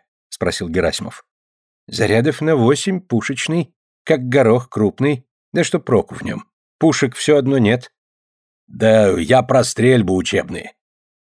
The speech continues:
«Я понял», кивнул ему Шишелов. «Но пороху нет для этого». Герасимов больше не спрашивал ничего. И благочинный молчал.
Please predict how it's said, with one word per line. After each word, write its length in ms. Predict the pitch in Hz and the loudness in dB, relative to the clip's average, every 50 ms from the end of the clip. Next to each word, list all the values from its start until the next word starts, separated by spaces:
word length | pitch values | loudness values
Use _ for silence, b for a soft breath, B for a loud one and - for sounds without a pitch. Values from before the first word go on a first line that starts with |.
| _ | _
«Я 240 | - - - 110 123 | -10 -4 -2 -2 -2
понял», 560 | 127 - 95 90 78 73 80 90 98 107 - _ _ _ | -2 -4 -4 -4 -4 -4 -4 -4 -4 -4 -6 _ _ _
кивнул 320 | - 98 85 92 87 82 82 | -10 -6 -4 -4 -2 -2 -4
ему 100 | 82 80 | -4 -6
Шишелов. 560 | - - 92 - - 87 82 82 - - _ _ _ _ _ _ _ _ _ _ | -6 -6 -6 -4 -4 -4 -4 -4 -6 -10 _ _ _ _ _ _ _ _ _ _
«Но 160 | 110 117 120 117 | 0 0 0 0
пороху 540 | - 123 120 117 120 117 - - 120 117 | 2 2 2 2 2 2 0 0 2 2
нет 440 | 110 110 107 104 85 67 - - - - | 4 4 2 2 2 0 -4 -8 -14 -10
для 240 | 107 98 101 90 82 | -4 -2 -2 0 0
этого». 400 | 78 - - - - - - - _ _ _ _ _ _ _ _ _ _ _ _ _ _ _ _ _ _ - | -2 -4 -8 -12 -12 -12 -14 -16 _ _ _ _ _ _ _ _ _ _ _ _ _ _ _ _ _ _ -8
Герасимов 600 | - 90 98 120 175 165 - 165 170 165 156 131 | -4 0 2 2 2 2 2 2 2 2 2 2
больше 320 | 104 120 151 135 - - 139 | 2 2 0 0 0 -2 -2
не 100 | 143 135 | -2 -4
спрашивал 560 | - - - 101 87 76 - - 87 78 80 | -4 -4 0 0 0 0 0 -6 -8 -8 -6
ничего. 500 | 80 80 - - - 80 69 64 - - _ _ _ _ _ _ _ _ _ - | -8 -8 -8 -8 -8 -10 -10 -12 -16 -18 _ _ _ _ _ _ _ _ _ -2
И 80 | 131 | 0
благочинный 680 | 143 147 151 151 147 156 151 - - 110 98 87 80 82 | 0 2 0 0 2 0 -2 0 0 0 0 0 0 -4
молчал. 580 | 80 85 95 107 - - - 90 - - - | -4 -6 -6 -8 -8 -8 -10 -10 -12 -14 -18